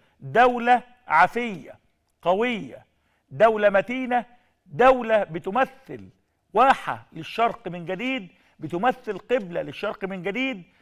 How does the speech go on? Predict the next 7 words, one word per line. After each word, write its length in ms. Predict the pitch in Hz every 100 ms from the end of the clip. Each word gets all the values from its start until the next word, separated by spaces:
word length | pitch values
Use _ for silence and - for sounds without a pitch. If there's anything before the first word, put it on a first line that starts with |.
| _
بكل 720 | - 175 - 294 277 240 214
ما 220 | 208 247 269
تحمله 540 | 240 - 190 233 220
الكلمة 580 | 208 233 240 233 220 208 _ _ _
من 240 | 165 214 196
قوة 440 | - 240 262 226
ناعمة 540 | 196 190 185 220 202